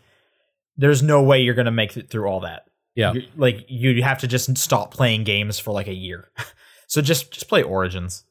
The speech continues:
Speaker 1: And if you like that,
Speaker 2: Sure.
Speaker 1: then, you know, I'll tell you, I'll tell you another one to play. It's not gonna be as good,
Speaker 2: Yeah.
Speaker 1: but I'll tell you what the next best one is that'll make sense.
Speaker 2: It,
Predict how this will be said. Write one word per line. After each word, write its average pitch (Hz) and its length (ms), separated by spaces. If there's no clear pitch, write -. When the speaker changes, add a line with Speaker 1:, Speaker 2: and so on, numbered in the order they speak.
Speaker 1:
And 143 100
if 139 60
you 156 80
like 160 200
that, 240 200
Speaker 2:
Sure. - 120
Speaker 1:
then, 170 480
you 165 100
know, 147 180
I'll 151 160
tell 190 180
you, 185 180
I'll 180 180
tell 208 180
you 190 80
another 170 240
one 107 140
to 98 40
play. 95 220
It's 101 100
not 202 80
gonna 180 140
be 160 80
as 135 140
good, 127 340
Speaker 2:
Yeah. 95 180
Speaker 1:
but 147 80
I'll 151 80
tell 180 180
you 160 120
what 147 100
the 151 80
next 147 280
best 107 260
one 95 160
is 92 320
that'll 104 140
make 95 160
sense. 95 400
Speaker 2:
It, 143 180